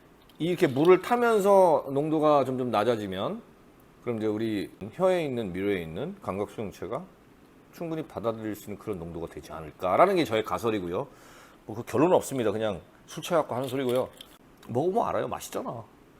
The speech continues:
향은 뭐 무조건 향은 죽어. 향이 얘가, 얘는 향이, 향이 좋아. 향은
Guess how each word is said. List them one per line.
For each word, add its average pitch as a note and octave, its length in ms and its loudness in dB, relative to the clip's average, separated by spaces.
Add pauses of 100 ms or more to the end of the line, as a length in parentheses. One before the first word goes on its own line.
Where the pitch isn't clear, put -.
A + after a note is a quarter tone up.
(640)
향은 B3 800 8
뭐 D#3+ 100 10
무조건 F3 320 8
향은 A#3+ 200 8
죽어. B2 380 4
향이 A3 300 4
얘가, D#3+ 340 6
얘는 E3+ 300 2
향이, F#3 400 -2
향이 G#3 180 -4
좋아. F2+ 460 -2
향은 D3+ 320 -2